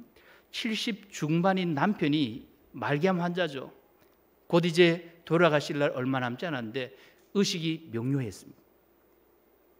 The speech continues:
가로하시는 분이, 어, 부인이었어요. 그래서 부인한테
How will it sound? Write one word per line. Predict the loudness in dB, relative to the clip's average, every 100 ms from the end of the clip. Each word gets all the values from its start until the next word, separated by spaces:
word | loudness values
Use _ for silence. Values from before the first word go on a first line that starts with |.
| _ _ -20 -20 -20 -20 -20 -20 -20 -20 _ _ _
가로하시는 | 6 8 8 6 2 2
분이, | 2 2 2 2 -2 -10 -16 _ -14
어, | -10 -10 -10 -4
부인이었어요. | 0 2 2 0 -6 -14 -16 -20 _ _ _ _ _ _ _ _
그래서 | -8 -6
부인한테 | 0 2 2 -2 -4 -2 -4 -6